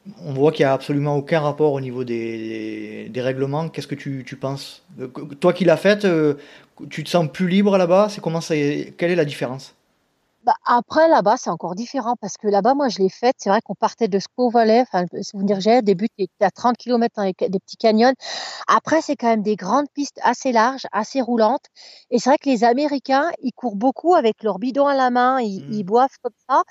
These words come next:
Speaker 1: Mhm.
Speaker 2: et ils ont pas besoin de matériel spécifique, on leur impose pas spécialement. Euh, il, c'est très sécurite parce que vous avez quand même assez souvent des médecins, on vous pèse assez souvent. Donc, c'est vrai que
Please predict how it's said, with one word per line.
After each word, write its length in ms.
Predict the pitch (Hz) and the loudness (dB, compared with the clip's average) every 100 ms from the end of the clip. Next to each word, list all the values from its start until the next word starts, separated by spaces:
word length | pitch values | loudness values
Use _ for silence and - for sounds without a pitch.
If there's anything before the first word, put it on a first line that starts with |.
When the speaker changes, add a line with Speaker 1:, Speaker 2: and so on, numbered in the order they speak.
| - | -8
Speaker 1:
Mhm. 180 | 139 143 - | -20 -20 -2
Speaker 2:
et 80 | 254 | 2
ils 160 | 262 202 | 4 4
ont 60 | 190 | 0
pas 160 | 262 | 0
besoin 220 | 247 311 311 | 0 2 2
de 60 | 269 254 | 2 0
matériel 440 | 247 - 247 247 220 | 0 -2 -2 -2 -2
spécifique, 640 | - 254 - 247 - 339 233 | -6 -8 -4 -6 -4 -2 2
on 60 | |
leur 180 | 202 180 | 4 4
impose 420 | 180 - 208 - - | 0 0 0 0 -2
pas 180 | 254 277 | 0 0
spécialement. 720 | - 254 - 214 208 240 330 - - - - - - _ - | -2 -6 0 0 2 2 0 -4 -16 -16 -16 -20 -20 _ -6
Euh, 840 | - 208 214 214 208 208 208 196 180 - 285 | 2 4 6 4 2 -2 -4 -8 -10 -8 -4
il, 80 | |
c'est 180 | - 269 | -2 -2
très 180 | - 285 | 2 2
sécurite 500 | - 294 285 285 330 | 2 -2 0 0 0
parce 180 | - 202 | -2 -4
que 460 | - 208 196 190 185 | 2 6 6 4 0
vous 200 | 202 208 | 0 2
avez 180 | 202 214 | 2 2
quand 120 | 202 | 0
même 100 | 190 | 0
assez 220 | 214 - | -2 -4
souvent 340 | 247 240 226 233 | -8 -4 -2 2
des 140 | 220 | 2
médecins, 560 | 214 220 - 247 254 254 | 2 -2 -2 2 2 2
on 40 | |
vous 140 | 202 196 | -2 -6
pèse 240 | 190 185 | -2 0
assez 260 | 208 - 247 | 0 -2 -6
souvent. 480 | 247 220 240 262 | -4 0 2 2
Donc, 160 | 220 185 | 0 -4
c'est 160 | - 214 | -2 0
vrai 180 | 208 269 | 0 0
que 260 | - 208 | 4 4